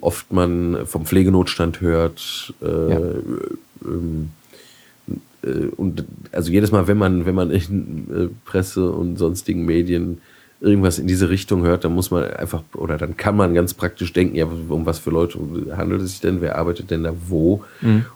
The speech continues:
Speaker 1: Und, äh, man wird sehen, dass, äh, ich weiß nicht, wir hatten, glaub ich, gesagt, ein Drittel oder so, hatten wir beim letzten Mal herausgefunden, ein Drittel aller, äh, sozialen Einrichtungen, sozialkaritativen
Speaker 2: Ja. Ja.
Speaker 1: Einrichtungen,
Speaker 2: Mhm.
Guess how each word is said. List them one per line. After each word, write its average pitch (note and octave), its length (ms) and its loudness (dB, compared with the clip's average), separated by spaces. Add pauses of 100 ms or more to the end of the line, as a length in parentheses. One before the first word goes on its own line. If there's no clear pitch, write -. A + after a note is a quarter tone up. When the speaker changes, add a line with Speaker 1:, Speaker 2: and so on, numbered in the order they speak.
(100)
Speaker 1:
Und, E2+ 420 0
äh, E2 80 4
man E2 300 2
wird E2 220 2
sehen, E2+ 340 4
dass, - 500 -2
äh, E2+ 180 0 (640)
ich - 140 -6
weiß D#2+ 160 -2
nicht, F#2+ 220 -4
wir F2 100 -4
hatten, E2+ 200 -2
glaub E2+ 160 0
ich, E2+ 60 -12
gesagt, F2 200 -4
ein F2 100 -4
Drittel F2 360 0
oder B2 220 0
so, C#3 220 2 (800)
hatten - 180 -4
wir G#2+ 100 2
beim G2+ 160 4
letzten G#2+ 240 0
Mal G#2+ 100 0
herausgefunden, G#2 720 -4 (460)
ein F#2 220 2
Drittel F#2 300 2
aller, F#2+ 500 2 (560)
äh, F2+ 400 0
sozialen F#2 640 0
Einrichtungen, F#2 640 -2
sozialkaritativen F2 920 -2
Speaker 2:
Ja. D#2 60 -6
Ja. - 60 -6
Speaker 1:
Einrichtungen, F2+ 540 0 (100)
Speaker 2:
Mhm. C3 240 -2